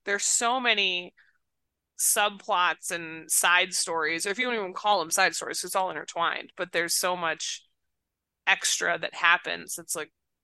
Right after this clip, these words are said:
really, a-, it could, could get, um,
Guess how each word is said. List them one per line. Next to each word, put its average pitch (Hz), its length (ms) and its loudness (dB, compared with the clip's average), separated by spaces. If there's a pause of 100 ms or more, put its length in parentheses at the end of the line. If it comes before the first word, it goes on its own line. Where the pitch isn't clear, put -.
(480)
really, 196 420 -2
a-, 156 260 2
it 185 100 -6
could, 208 280 0 (260)
could 269 340 0
get, 196 280 4 (840)
um, 151 600 -2